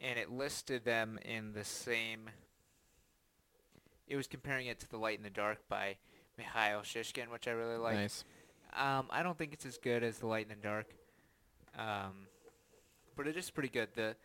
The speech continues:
Speaker 1: the style is really fun because the words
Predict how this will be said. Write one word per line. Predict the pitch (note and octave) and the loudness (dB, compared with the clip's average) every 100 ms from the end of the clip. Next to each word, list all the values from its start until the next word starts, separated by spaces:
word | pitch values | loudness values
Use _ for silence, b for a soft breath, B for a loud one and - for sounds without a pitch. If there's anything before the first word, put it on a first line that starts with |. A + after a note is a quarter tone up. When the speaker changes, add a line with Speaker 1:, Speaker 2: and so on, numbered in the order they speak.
| B B B | B B B
Speaker 1:
the | - | -6
style | - - D#3 E3+ D#3+ B2+ | 0 6 6 8 6 4
is | A#2 A2 | 2 -2
really | A2+ A2 | -2 -2
fun | G#2+ - G#2+ G#2 | -4 -2 -2 -2
because | G#2 G#2 A2+ G2+ - B B B B B _ - | -8 -8 -6 -6 -10 B B B B B _ -2
the | B2 G#2+ G2+ | 0 0 -2
words | A2 B2+ C3+ C3 B2 G#2+ - - | -2 2 2 2 0 -4 -6 -6